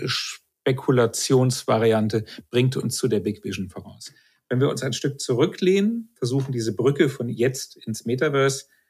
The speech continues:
etwas klarer zu betrachten, dann geht es um nicht mehr und nicht weniger als ein dreidimensionales Äquivalent des Internets. Wir hatten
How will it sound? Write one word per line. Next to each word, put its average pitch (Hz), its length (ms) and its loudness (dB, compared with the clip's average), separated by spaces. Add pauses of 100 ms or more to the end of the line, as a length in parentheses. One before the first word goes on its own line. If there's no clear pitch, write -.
(140)
etwas - 320 -8
klarer 117 320 2
zu - 160 -10
betrachten, 147 640 -4 (220)
dann 107 100 -2
geht 127 180 2
es - 200 -6
um 101 200 -8
nicht 98 220 -14
mehr 113 280 0
und 143 120 -2
nicht 107 240 -4
weniger 147 560 0
als 107 340 -2 (340)
ein 95 220 -6
dreidimensionales 113 1120 2
Äquivalent 101 560 0
des - 120 -8
Internets. - 640 -10 (560)
Wir 123 160 8
hatten 185 340 6